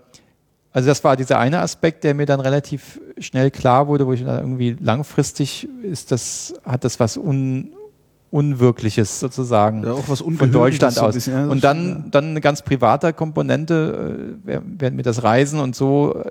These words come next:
Speaker 1: sehr viel Spaß gemacht hat und auch in den Ländern sehr viel Spaß gemacht hat. Und das macht, hat auch was wirklich Befriedigendes, an klaren Projekten zu arbeiten und man bringt sehr viel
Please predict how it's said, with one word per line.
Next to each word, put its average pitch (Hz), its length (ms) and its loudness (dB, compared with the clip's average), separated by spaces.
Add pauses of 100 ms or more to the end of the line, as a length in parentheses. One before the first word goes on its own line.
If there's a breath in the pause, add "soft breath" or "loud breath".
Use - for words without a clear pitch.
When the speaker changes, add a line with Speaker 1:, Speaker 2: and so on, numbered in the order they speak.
Speaker 1:
sehr 131 240 0
viel 131 100 -6
Spaß 131 320 0
gemacht 143 340 0
hat 143 140 0
und 120 60 -4
auch 117 160 -4
in 113 40 -4
den 113 120 -2
Ländern 143 280 2
sehr 139 140 2
viel 135 120 -4
Spaß - 300 -4
gemacht 131 280 0
hat. 123 140 0
Und 113 60 -8
das 117 180 -10
macht, 113 200 -2
hat 113 140 2
auch - 160 0
was - 180 0
wirklich - 400 -4
Befriedigendes, 139 760 2
an 120 180 -4
klaren 120 300 2
Projekten 127 440 -2
zu - 160 -2
arbeiten 127 500 2
und 113 100 -6
man 113 120 -2 (600 loud breath)
bringt 120 180 0
sehr 131 160 2
viel 107 300 2